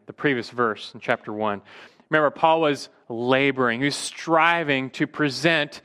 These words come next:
every person complete in Christ.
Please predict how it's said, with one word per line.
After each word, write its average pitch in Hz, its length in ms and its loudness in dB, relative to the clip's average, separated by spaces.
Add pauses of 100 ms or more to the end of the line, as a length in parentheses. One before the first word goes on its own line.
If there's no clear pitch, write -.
(260)
every 247 320 2
person 220 480 0
complete 226 460 0
in 170 100 0
Christ. 120 560 -2